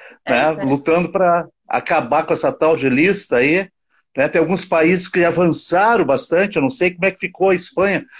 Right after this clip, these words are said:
Speaker 2: por exemplo, com relação a isso, né? A, durante a pandemia, porque a Espanha,
Speaker 1: Uhum.
Speaker 2: ela praticamente não tinha lista, ela era automática a coisa.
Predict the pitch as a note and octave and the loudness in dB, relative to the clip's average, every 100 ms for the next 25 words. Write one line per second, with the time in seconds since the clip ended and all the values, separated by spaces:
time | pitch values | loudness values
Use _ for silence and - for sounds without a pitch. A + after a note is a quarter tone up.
0 | - - D#3+ D3 E3 F3 F3+ D#3 B2 _ | -12 0 2 2 2 0 0 -4 -6 _
1 | _ - D#3 D#3+ D#3 D3 F3 E3+ D3 D#3+ | _ -4 0 2 0 0 0 2 4 4
2 | G3 G3 C#3 C3+ D#3 D#3+ D#3 D3 C#3+ C#3+ | 2 0 -2 0 2 2 2 2 0 0
3 | C3+ B2+ C#3 D#3+ D3+ D#3 C#3+ B2 C#3+ G3 | -2 0 0 0 0 0 0 0 2 2
4 | F#3+ C3 A#2+ C#3+ C3+ - F3 F#3 G#3+ G#3+ | 0 -2 -6 -4 -4 -2 0 2 0 -2
5 | - - - D#3 E3+ F3+ G#3 G#3 G3 F3+ | -10 -18 -4 0 0 2 -2 -2 -2 0
6 | G3+ G#3 G#3+ A3+ G#3+ A#3+ C4 A#3 G#3+ G#3+ | 0 0 0 0 0 0 2 2 0 -2
7 | - A2+ A#2+ D3+ F3 F3+ _ _ _ _ | 0 0 2 0 -2 -6 _ _ _ _
8 | - C3 D3+ E3 A3 G3 F3+ G3+ G3+ D3 | -2 0 2 2 0 2 2 0 -2 -4
9 | - C3 B2+ A#2 - | -2 0 2 0 -2